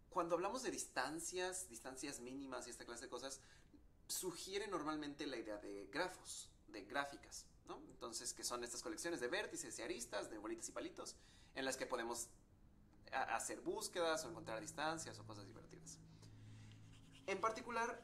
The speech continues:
este, este problema se presta muy sencillo a, a ver un, un, eh, enunciarlo de, de una forma que utilice grafos.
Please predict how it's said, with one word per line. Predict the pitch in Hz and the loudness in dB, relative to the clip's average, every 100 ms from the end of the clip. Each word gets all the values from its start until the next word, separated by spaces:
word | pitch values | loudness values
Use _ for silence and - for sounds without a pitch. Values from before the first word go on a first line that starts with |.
| - - - - - - | -12 -18 -16 -18 -10 0
este, | 196 - 220 185 | 2 4 2 4
este | 170 | 0
problema | 185 175 165 170 | 4 4 6 2
se | 151 | 0
presta | 160 156 170 | 0 0 0
muy | 156 156 | 2 2
sencillo | 165 156 156 127 120 - | 0 -2 -2 -2 -4 0
a, | 113 107 110 - - - - - | 2 4 2 -2 -14 -18 -12 -8
a | 127 127 - - - - 131 131 | -4 -6 -6 -16 -18 -16 -4 6
ver | 160 165 160 | 6 6 2
un, | 156 147 143 | 2 2 -2
un, | 135 127 113 127 131 | -4 -4 -4 0 2
eh, | 120 117 113 117 - | 4 4 0 -2 0
enunciarlo | 160 165 160 - 202 233 247 311 - | 6 8 8 6 4 4 2 0 -4
de, | 139 139 | -2 0
de | - 135 | 0 -2
una | 139 135 | 0 0
forma | - 139 143 170 - - - | 4 4 4 2 -2 -14 -10
que | - | -6
utilice | 120 113 113 | 0 0 0
grafos. | 101 87 - - | -2 -4 -6 -12